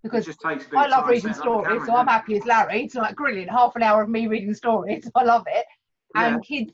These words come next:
Speaker 2: that wouldn't be able to get to us. But we've even had, it's been quite interesting, quite a few messages from adults that haven't got kids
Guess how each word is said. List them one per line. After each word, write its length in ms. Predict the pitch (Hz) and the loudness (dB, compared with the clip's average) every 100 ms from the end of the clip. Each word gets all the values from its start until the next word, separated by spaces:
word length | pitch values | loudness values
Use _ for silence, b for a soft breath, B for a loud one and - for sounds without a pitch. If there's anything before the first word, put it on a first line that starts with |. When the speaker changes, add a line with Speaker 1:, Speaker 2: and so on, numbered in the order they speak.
| _ | _
Speaker 2:
that 200 | 233 220 | 0 0
wouldn't 280 | 240 247 214 | -4 -8 -2
be 80 | 226 | -2
able 180 | 214 196 | -2 -6
to 100 | 220 | -8
get 180 | 247 - | -8 -6
to 60 | |
us. 80 | 208 | -10
But 120 | - 240 | -8 -10
we've 180 | 277 | -8
even 240 | 302 302 254 | -8 -10 -6
had, 220 | 254 208 | -4 -4
it's 100 | 185 | -6
been 140 | 240 | -10
quite 200 | 233 226 | -4 -4
interesting, 600 | 240 226 208 - 180 180 - _ _ _ _ _ _ _ _ | -4 -10 -12 -12 -12 -12 -14 _ _ _ _ _ _ _ _
quite 260 | - 285 262 | -2 2 2
a 40 | |
few 160 | - 254 | 0 -6
messages 400 | 240 233 233 226 | -6 -6 -12 -10
from 120 | 226 226 | -8 -2
adults 440 | 254 196 180 - - | -2 -2 -4 -6 -10
that 80 | - | -6
haven't 260 | 294 294 220 | -4 -4 -2
got 180 | 240 233 - | -4 -4 -8
kids 440 | 165 160 _ _ | -12 -14 _ _